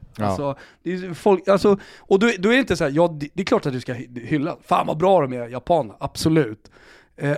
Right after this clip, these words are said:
Speaker 2: men det är ju, det är ju, det är förvåningen i rapporteringen
Speaker 1: Ja, så
Speaker 2: som,
Speaker 1: är det.
Speaker 2: som att det är en överraskning som man, som man blir irriterad på. <laughs> Ja, men titta på dem.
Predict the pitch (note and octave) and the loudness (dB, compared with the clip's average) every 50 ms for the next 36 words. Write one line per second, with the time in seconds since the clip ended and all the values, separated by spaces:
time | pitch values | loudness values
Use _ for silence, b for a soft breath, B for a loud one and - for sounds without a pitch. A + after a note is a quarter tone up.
0 | - - D#3 E3+ F3 F3 E3+ D3+ F#3 F#3+ G3 F#3 F3+ E3+ - D#3+ D3 D#3+ F#3 G3 | -4 -4 -2 0 0 0 0 0 0 2 2 2 2 0 -4 -10 -6 -4 -2 2
1 | G3 F3+ F3 E3 E3 - _ - D#3 D3+ - _ - C#3+ C3 _ _ _ - D#3 | 4 4 4 2 0 -4 _ -14 -16 -16 -16 _ -20 -20 -20 _ _ _ -8 -8
2 | F3 - - - G#3 D#3 E3 A#3 B3+ D4 D#4 C#4 B3+ A#3 A3 G#3 F3+ D#3 D3 C3+ | -8 -6 -2 -2 0 2 4 4 4 6 4 4 4 4 4 4 4 2 2 0
3 | A#2+ - _ _ _ - D#3+ F3 F3 D#3 C#3+ A#2+ - _ _ - C#3+ - - C#3 | -4 -8 _ _ _ 0 2 2 4 4 4 2 0 _ _ -16 -16 -10 -2 0
4 | E3 G3+ - E3 - - B3 B3 G3 D3+ B2 G#2 G#2 G#2 B2 _ b b b b | 0 0 0 0 2 4 4 4 4 2 0 -4 -8 -14 -18 _ b b b b
5 | b b b b b b _ _ _ _ - C3 C3+ E3+ D3+ D3 C3 G#2+ F2+ - | b b b b b b _ _ _ _ -4 0 2 2 4 4 2 0 -4 -10
6 | - _ - D#3 - F#3+ F3 F3 - G3 F3+ F#3 G3 G#3+ G3+ E3+ E3 E3 F#3 A3+ | -16 _ -10 -4 -2 0 0 2 2 2 2 4 4 2 2 2 2 2 2 0
7 | A#3 - - _ - C#3 B2 A2+ A2+ - _ _ _ - - F3+ E3+ D#3+ D#3 C#3+ | 0 -2 -8 _ -4 -6 -4 -6 -10 -14 _ _ _ -2 0 2 2 2 2 0
8 | C#3+ C3+ E3 D#3+ D#3 D#3 D#3 D3 C#3 C#3 C#3 C3 - F3 D3+ A#2 A2 F#2 - - | -4 -2 0 2 2 2 2 2 2 2 0 0 2 0 0 0 -2 -10 -18 -20
9 | _ _ _ _ _ _ _ _ _ _ _ - D#4+ A#3 - C4+ A#3+ - - A#3 | _ _ _ _ _ _ _ _ _ _ _ 0 0 0 0 -2 -6 -6 -6 -10
10 | - - - G3 D3+ - C3 A#2+ A2 - | -8 -2 -4 -4 -2 -4 -10 -10 -10 -16